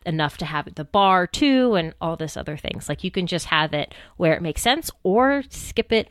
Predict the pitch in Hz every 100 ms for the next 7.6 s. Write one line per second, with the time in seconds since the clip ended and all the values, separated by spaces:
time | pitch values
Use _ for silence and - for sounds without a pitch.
0 | - 185 180 - 165 160 - 180 - 247
1 | 254 - - 226 202 185 160 160 - -
2 | - - 185 185 180 - - 170 165 175
3 | 165 165 156 151 147 180 180 165 156 151
4 | 151 156 175 165 - 160 151 160 - -
5 | 196 156 143 - - 185 - - 214 214
6 | - 170 180 277 339 - - - - 196
7 | 175 165 160 - 175 156